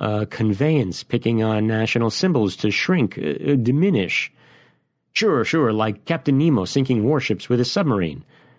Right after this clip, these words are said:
the chairman snorted. "If you ask me, maybe we'd better bring in some of those nano whatever they are scientists. They might be able to tell us something."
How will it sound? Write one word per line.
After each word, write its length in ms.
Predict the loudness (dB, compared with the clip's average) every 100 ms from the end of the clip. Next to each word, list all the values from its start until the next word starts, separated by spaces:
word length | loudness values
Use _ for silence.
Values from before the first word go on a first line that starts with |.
| _ _
the 80 | -6
chairman 340 | -2 -2 -4
snorted. 480 | -6 -2 0 0 -2
"If 100 | -2
you 60 | 0
ask 340 | -2 -2 -2
me, 380 | -2 0 -2 -4 -10 _ _ _ _ _ _
maybe 220 | -2 0
we'd 220 | 2 0 0
better 180 | 0
bring 220 | 0 2 0
in 60 |
some 120 | 0
of 80 | 0
those 160 | 0 0
nano 460 | 0 0 0 0
whatever 360 | 0 0 0 0
they 140 | 0
are 120 | 0 -2
scientists. 800 | -2 -2 -2 -4 -8 -8 -14 -10
They 140 | -4
might 320 | -2 0 0 0
be 100 | 0
able 200 | 2 0
to 80 | 0
tell 180 | 0
us 140 | 0 0
something." 480 | -2 0 0 -2